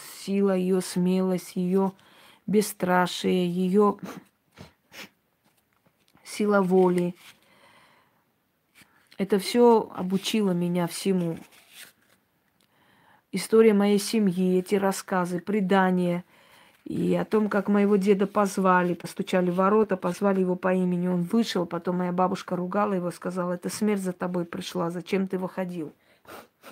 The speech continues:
Он когда-то ночью проснулся, увидел про-, процессию, которая шла, и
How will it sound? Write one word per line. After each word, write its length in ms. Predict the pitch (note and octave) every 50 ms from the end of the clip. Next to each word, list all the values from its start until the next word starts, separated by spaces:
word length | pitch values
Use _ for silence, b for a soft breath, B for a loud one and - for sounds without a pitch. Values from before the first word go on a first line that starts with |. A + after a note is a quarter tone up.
| - _ _ _ _ _ _ _ _ _ _ _ _ _ _ _ _ _ _ _ _ _ _ _ _ _ _ _ _ _ _ _ _ _ _ _ _ _ _ _ _ _ _ _ _ _ _ _ _ _ _ b b b b b b b b b b b b b b b b b -
Он 200 | A3 G3+ G#3 G3
когда-то 680 | G3+ G3+ G3 F#3+ G#3 G#3 G3 G3+ G3+ G3 F#3+ - - -
ночью 420 | G3 G#3 G#3+ G#3 G3 G3+ - G3
проснулся, 600 | F#3+ - F#3+ F#3+ - - A3 G#3+ A3 G3 - F#3
увидел 340 | F3+ F#3 F#3+ F3+ G3 F3+ F3+
про-, 320 | F#3 - G3 F#3+ F#3+ - - _
процессию, 600 | - F#3+ F#3 F#3 - - A3 G#3+ - - F3+ F3
которая 400 | F3 - F3+ F3+ - F#3 F3+ F3+
шла, 420 | F3 - - F3+ F#3 G3 G#3 G#3 G#3+
и 340 | - - F#3 F3+ F3+ F3